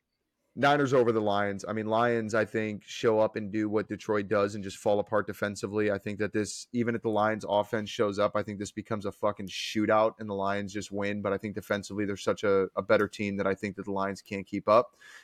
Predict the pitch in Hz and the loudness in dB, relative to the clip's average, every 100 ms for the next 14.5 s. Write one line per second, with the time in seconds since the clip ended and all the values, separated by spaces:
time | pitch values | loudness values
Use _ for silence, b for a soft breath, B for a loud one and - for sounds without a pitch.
0 | B 110 104 101 101 101 98 92 - 113 | B 0 2 2 2 0 -4 -8 -4 2
1 | 113 110 104 110 107 - - - 110 101 | 4 2 0 0 0 -6 -14 -4 -4 -4
2 | - 127 110 110 101 101 98 - _ _ | -6 -2 0 0 0 -2 -2 -14 _ _
3 | _ 117 104 110 120 107 95 101 104 101 | _ 0 0 -2 -2 -4 -6 -4 -2 -2
4 | 101 101 98 101 101 101 101 104 113 117 | -2 2 4 6 4 0 -4 -4 -2 -2
5 | - 107 113 107 113 92 107 - 110 107 | -2 -4 -4 -2 -4 -4 -8 -2 0 0
6 | 107 b b b 101 101 101 101 104 104 | -4 b b b 0 2 0 0 4 4
7 | 104 107 104 104 98 98 98 95 - 104 | 2 -4 -4 -4 -4 0 2 0 -2 -4
8 | 107 101 95 104 - 107 101 98 - 98 | -4 -8 -6 -6 -4 -2 -2 -6 -8 -2
9 | 101 98 95 92 120 113 110 107 - B | 0 0 -2 -4 -2 2 4 4 0 B
10 | B B _ _ 104 101 98 85 - 143 | B B _ _ -2 2 2 0 -2 -2
11 | 151 180 196 196 165 180 165 127 160 165 | 2 2 2 -4 -2 -2 -2 2 4 4
12 | 151 147 135 151 147 175 151 135 139 139 | 2 -2 0 -2 0 -6 -6 -2 -2 -2
13 | 120 131 123 120 117 127 117 117 110 110 | -10 -4 -2 -2 -6 -6 -6 -6 -8 -2
14 | 110 110 104 101 | -2 0 0 -2